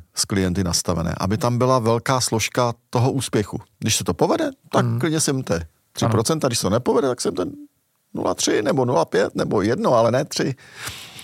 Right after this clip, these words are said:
Speaker 1: A ten bankéř měl takový nějaký splín a říká, „Vladimíre, my bychom se neuživili.“
Speaker 2: Mhm.
Speaker 1: Říkám, „Tak vy jste jako reprezentant nejlepší banky na světě, jako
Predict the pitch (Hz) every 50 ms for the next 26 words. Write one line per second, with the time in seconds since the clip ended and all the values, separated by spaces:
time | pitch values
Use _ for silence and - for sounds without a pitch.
0 | - - - - - - - - - - - - _ _ _ _ _ _ _ _
1 | _ - 117 - 123 110 101 98 95 92 - 107 98 - 104 98 92 92 - -
2 | 98 95 92 90 90 90 - 98 92 - - - - - 82 80 80 85 82 -
3 | - - 92 85 85 - 101 - 82 80 82 87 87 90 90 92 90 82 76 -
4 | - - _ - 95 87 78 90 87 - - 95 - - 98 90 92 104 107 87
5 | 90 - - - - 104 - - _ _ _ _ _ - 131 127 127 120 117 123
6 | 131 - - - - - - - _ _ - 110 - - 135 123 117 110 110 -
7 | _ _ _ _ _ _ _ _ - 101 90 87 104 - - - 123 107 - -
8 | - - - 98 95 - 113 107 101 95 98 - _ _ - 107 113 107 - 131
9 | 123 110 120 123 113 - 127 107 107 113 113 117 120 - - 113 107 110 107 101
10 | - - 107 98 - - - 107 104 101 - 120 113 117 117 113 107 - 117 117
11 | 117 117 113 113 113